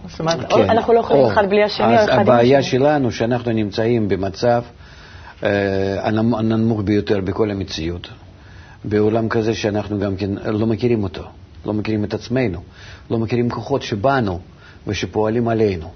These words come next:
Speaker 2: ואז יוצא שכאילו זרקו אותנו לאיזשהו מצב,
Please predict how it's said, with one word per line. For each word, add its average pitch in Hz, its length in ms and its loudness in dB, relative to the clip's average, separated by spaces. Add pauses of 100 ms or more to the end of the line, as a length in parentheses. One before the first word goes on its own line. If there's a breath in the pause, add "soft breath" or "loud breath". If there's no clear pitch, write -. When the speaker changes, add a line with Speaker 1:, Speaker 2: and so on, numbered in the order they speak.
(760 loud breath)
Speaker 2:
ואז 110 300 -2
יוצא 123 400 0
שכאילו 127 1700 0
זרקו 127 500 2
אותנו 135 360 2
לאיזשהו 113 680 2
מצב, 147 500 2